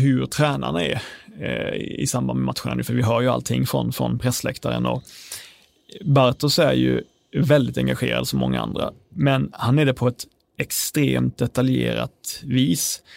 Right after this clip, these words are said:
Det är nästan på gränsen till att han vill radiostyra, eh, spelarna från sidan, liksom. Det är, eh, ta det inkastet. Nej, nej, han tar det inkastet. Sådana kan det vara.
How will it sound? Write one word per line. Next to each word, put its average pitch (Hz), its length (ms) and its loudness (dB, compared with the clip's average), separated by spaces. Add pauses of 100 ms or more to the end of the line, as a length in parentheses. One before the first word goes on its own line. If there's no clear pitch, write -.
(280)
Det 139 200 2
är 151 40 8
nästan 143 840 4
på 160 100 2
gränsen 120 380 0
till 123 120 2
att 113 80 2
han 117 100 0
vill 120 200 0
radiostyra, 65 1120 2
eh, 69 1160 -4
spelarna 123 480 -2
från 120 140 0
sidan, 117 300 0
liksom. 127 440 -2
Det 127 600 2
är, - 300 0
eh, - 60 -6 (920)
ta 208 240 6
det 190 60 6
inkastet. 147 500 4
Nej, 196 240 4
nej, 151 80 4
han 185 220 4
tar 156 220 4
det 143 60 8
inkastet. 120 420 0
Sådana 139 200 2
kan 135 100 4
det 127 60 4
vara. 120 120 0